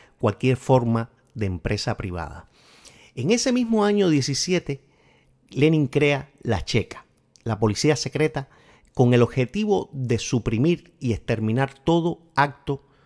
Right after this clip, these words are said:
contra la revolución o con desviaciones ideológicas. Este organismo represivo actuaba, eh, eh, con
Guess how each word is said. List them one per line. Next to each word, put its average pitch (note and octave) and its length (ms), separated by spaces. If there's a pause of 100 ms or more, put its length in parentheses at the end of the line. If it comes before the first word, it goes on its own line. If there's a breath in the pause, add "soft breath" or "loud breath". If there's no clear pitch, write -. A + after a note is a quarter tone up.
(160 soft breath)
contra A#2 360
la G#2 80
revolución G#2 720 (220 soft breath)
o - 180
con A#2 180
desviaciones A2+ 1120 (260)
ideológicas. F#2 840 (440 loud breath)
Este D3+ 260
organismo F#3 480
represivo C#3 600
actuaba, D3 640
eh, - 480 (100)
eh, A#2+ 140 (180)
con A2+ 640